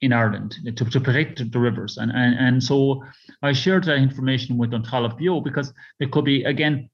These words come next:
collaborations i-, i-, and connections in, is, is so important in, in terms of growing the regenerative because,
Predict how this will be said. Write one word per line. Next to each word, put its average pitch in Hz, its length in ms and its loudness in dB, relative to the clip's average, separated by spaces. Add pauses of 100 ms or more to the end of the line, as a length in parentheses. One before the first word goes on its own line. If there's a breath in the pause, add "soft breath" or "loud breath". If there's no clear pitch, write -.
(140)
collaborations 151 1000 0
i-, 117 40 -6
i-, 123 560 -2
and 120 140 2
connections 135 500 0
in, 123 160 -4
is, 120 220 -6
is 120 220 -2
so 131 140 0
important 120 540 -2
in, 117 260 -6
in 117 140 4
terms 120 280 0
of 113 140 -4
growing 120 260 2
the 117 80 2
regenerative 113 600 -2
because, 117 320 -6